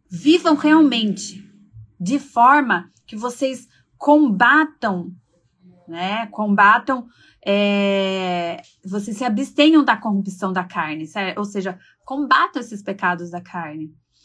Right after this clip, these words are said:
certo? Que esses pecados, eles combatem a nossa alma." Olha o que diz aqui, forte. É, é, é o,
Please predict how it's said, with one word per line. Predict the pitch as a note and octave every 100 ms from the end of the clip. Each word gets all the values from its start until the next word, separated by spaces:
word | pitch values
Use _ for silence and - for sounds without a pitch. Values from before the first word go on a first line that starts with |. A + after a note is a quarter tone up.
| _ _ _ _ _
certo? | _ G3 G#3 A#3 G#3+ D#3+ D#3 _ _ _ _ _ _ _ _ G3+
Que | - A#3 G3+ -
esses | A#3+ C#4+ D4+
pecados, | - A3 G3+ B3 C#4 B3+
eles | B3+ A#3+
combatem | - C4+ B3 A3+ C4+ D4+ D4
a | C4+
nossa | B3+ C#4+ D4+ A4+ G#4+ B3+
alma." | B3+ B3 F#3 F3+ - _
Olha | E3+ G#3+ D4+
o |
que | C#4+
diz | A3+ G3
aqui, | F#3 - G3 F3+ _
forte. | _ F#3 E3+ F3 - _ _ _ _ _ _
É, | G3 G#3 G3+
é, |
é | A3+ B3 -
o, | A#3